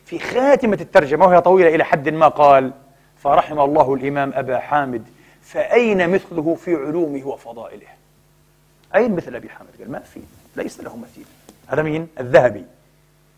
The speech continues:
الإمام السبكي الكبير كما قلنا، أبو الحسن، آه؟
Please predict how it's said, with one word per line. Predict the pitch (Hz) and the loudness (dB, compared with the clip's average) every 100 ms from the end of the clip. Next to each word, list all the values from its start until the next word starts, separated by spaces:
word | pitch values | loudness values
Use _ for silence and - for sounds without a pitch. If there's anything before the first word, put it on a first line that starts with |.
| _ _ _ _ _ _ - - | _ _ _ _ _ _ -16 -6
الإمام | 160 175 240 | -2 2 2
السبكي | 220 - 240 - 208 | 2 -4 -8 -6 -4
الكبير | 180 - 143 | -4 -4 -6
كما | 131 160 | -4 -4
قلنا، | 135 143 113 92 _ - | -4 -6 -10 -14 _ -12
أبو | 131 | -8
الحسن، | - 165 123 | -2 -2 -4
آه؟ | 120 156 | -4 -4